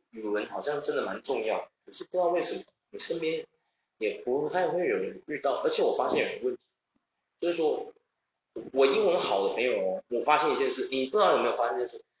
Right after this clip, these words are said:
你身边英文好的朋友，你问他英文，他会非常的讨厌，你有没有觉得？你有遇过这样的朋友吗？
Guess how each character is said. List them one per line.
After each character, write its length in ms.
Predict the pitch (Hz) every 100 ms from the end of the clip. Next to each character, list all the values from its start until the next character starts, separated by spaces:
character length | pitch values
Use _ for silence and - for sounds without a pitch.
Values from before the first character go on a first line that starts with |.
| _ _
你 140 | 135 131
身 180 | 202 202
边 160 | 202
英 120 | 196
文 100 | 190
好 100 | 131
的 60 | 98
朋 100 | 107
友， 120 | 117 - -
你 120 | 117
问 160 | 170 165
他 160 | 151
英 80 | 143
文， 100 | 120
他 120 | 139 147
会 60 |
非 100 | 147
常 80 | 123
的 120 | 110
讨 200 | - -
厌， 280 | 110 107 - -
你 100 | 113
有 20 |
没 60 |
有 40 | 104
觉 80 | -
得？ 80 | - _ - - - - - - _ - - -
你 80 | 160
有 100 | 170
遇 320 | - - 175
过 120 | 175
这 80 | 165
样 80 | 156
的 60 | 123
朋 80 |
友 120 | 123 101
吗？ 160 | 95